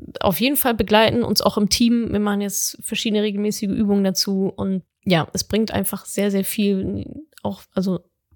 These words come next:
in der Kommunikation, aber auch für den Teamzusammenhalt. Ja, was wir, glaub ich, sowieso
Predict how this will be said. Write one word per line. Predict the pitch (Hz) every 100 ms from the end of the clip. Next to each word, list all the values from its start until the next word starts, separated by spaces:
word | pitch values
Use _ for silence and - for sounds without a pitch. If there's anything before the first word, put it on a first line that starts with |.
| -
in | -
der | 247
Kommunikation, | 233 226 220 208 208 - 208
aber | 180 180
auch |
für | - 196
den | 190
Teamzusammenhalt. | - 214 - 196 190 190 190 185 170 - - - - - _
Ja, | 185 202 190
was | 185 -
wir, | 190
glaub | 196 190
ich, | 185
sowieso | 190 185 190 196 196 -